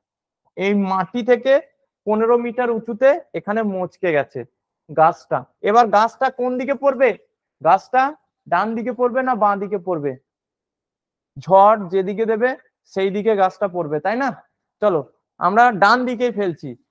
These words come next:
বলছে মচকে গিয়ে গোড়া থেকে আট মিটার দূরে মাটি স্পর্শ করেছে। এই যে গাছটা উপরে রয়েছে, এই গাছটা এরকম ভাবে পড়ে গেছে। তাহলে কেমন এরকম পড়ে থাকবে? এরকম পড়ে আছে এই নিচেতে,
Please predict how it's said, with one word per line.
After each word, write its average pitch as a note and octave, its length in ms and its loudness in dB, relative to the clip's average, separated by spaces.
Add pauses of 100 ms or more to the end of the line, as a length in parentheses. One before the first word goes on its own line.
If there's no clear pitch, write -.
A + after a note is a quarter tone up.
(360)
বলছে B3+ 360 2 (420)
মচকে G#3+ 460 -4
গিয়ে C4 200 0 (140)
গোড়া G3+ 220 4
থেকে C4 260 -4 (160)
আট G#3+ 100 -2 (100)
মিটার B3 320 -6
দূরে C4 180 -2
মাটি A#3 360 -4
স্পর্শ G#3 320 -4 (120)
করেছে। F#3+ 240 -4 (160)
এই B3+ 140 2
যে C#4 60 -2 (120)
গাছটা A#3+ 340 2
উপরে C4+ 260 -2
রয়েছে, C4 360 -2 (360)
এই A3+ 180 2
গাছটা G#3 440 2 (160)
এরকম A#3 340 -2
ভাবে B3+ 220 -2 (120)
পড়ে A3 240 -4
গেছে। F3+ 220 -6
তাহলে A3 280 0 (160)
কেমন G#3+ 280 -4
এরকম A#3 380 -4
পড়ে A#3 160 -4
থাকবে? B3 340 -4 (1500)
এরকম A3+ 340 -2 (100)
পড়ে G#3 180 -2
আছে G3 240 -2
এই G3+ 60 -6
নিচেতে, F3 440 -8